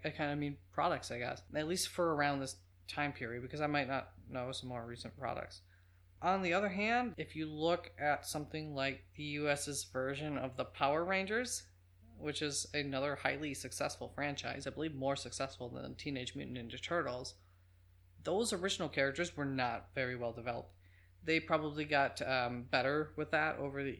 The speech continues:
the years, but originally they quite literally took it only skin deep by mostly pairing the colors of each ranger to the stereotypical skin tones that you would associate with those colors.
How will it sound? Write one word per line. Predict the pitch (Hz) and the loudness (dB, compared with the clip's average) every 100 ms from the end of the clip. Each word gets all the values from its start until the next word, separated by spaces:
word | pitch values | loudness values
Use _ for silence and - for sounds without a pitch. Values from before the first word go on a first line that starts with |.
| - | -4
the | 135 | -4
years, | 127 127 127 131 151 - | -4 -4 -2 0 -2 -4
but | - 139 131 | -4 -2 -2
originally | 127 127 127 147 147 151 156 160 - - - - | -2 -2 0 0 0 0 0 -4 -8 -20 -20 -4
they | 147 147 143 - | 2 2 2 0
quite | 139 151 151 147 | 2 4 0 -2
literally | 151 151 151 151 151 143 | 0 2 2 0 -2 -2
took | - 160 151 | -2 -2 0
it | 143 - | -4 -2
only | 143 147 165 165 | 0 0 0 0
skin | 160 - 147 151 156 | 0 -2 0 0 0
deep | 147 156 180 - - - - | 2 2 0 -8 -20 -20 -2
by | 143 139 | 0 2
mostly | 139 139 151 147 | 2 0 -4 -4
pairing | - 143 151 | 0 0 0
the | 135 | -2
colors | - 143 160 156 | 0 2 2 2
of | 160 143 | 0 -2
each | 165 - | -4 -4
ranger | 131 160 160 156 165 - - | -2 -2 0 -2 -2 -10 -12
to | - 170 | -10 -8
the | 165 | -6
stereotypical | 156 - 156 170 160 151 - 165 151 147 | -6 0 0 2 0 0 0 -2 -4 -2
skin | - - 156 175 165 | -2 0 -2 -2 -2
tones | - 135 120 123 - | -2 0 0 -2 -4
that | 120 | -4
you | 151 | -4
would | 143 | -4
associate | - - - 156 156 151 139 139 - | -6 -4 0 0 0 -2 -2 -4 -2
with | 151 151 | -2 -2
those | 127 117 - | -4 -6 -4
colors. | - 151 139 101 - - | 2 2 2 -2 -8 -12